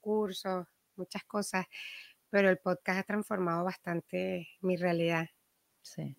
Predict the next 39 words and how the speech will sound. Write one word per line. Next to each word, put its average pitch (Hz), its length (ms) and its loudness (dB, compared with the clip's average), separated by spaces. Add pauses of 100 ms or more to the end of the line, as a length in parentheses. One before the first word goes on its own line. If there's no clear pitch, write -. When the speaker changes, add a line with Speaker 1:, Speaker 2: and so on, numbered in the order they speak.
Speaker 1:
Yo 196 180 6
veo 190 200 10
los 214 120 10
primeros 196 380 4
episodios 208 640 2
y 196 80 4
no 180 300 4
se 202 140 -4
parecen 185 540 2
a 175 120 2
estos 180 280 -2
últimos. 170 460 -2 (500)
Ni 165 120 -2
siquiera 170 300 0
mi 233 120 6
tono 208 340 4
de 233 120 6
voz, 214 300 6
hasta 202 200 -2
mi 190 180 4 (140)
cara 208 300 8
ha 185 60 4
cambiado. 185 680 4
Es 170 80 -2
una 190 180 4
cosa 214 220 0
increíble. 185 680 2 (680)
Y 214 100 8
es 196 80 4
que - 160 0
cuando 262 320 8
transformas 208 760 6
algo 240 260 6
desde 233 280 6
adentro, 226 520 2 (280)
todo 226 240 4
tu 233 160 2
mundo 196 280 4
exterior 202 720 0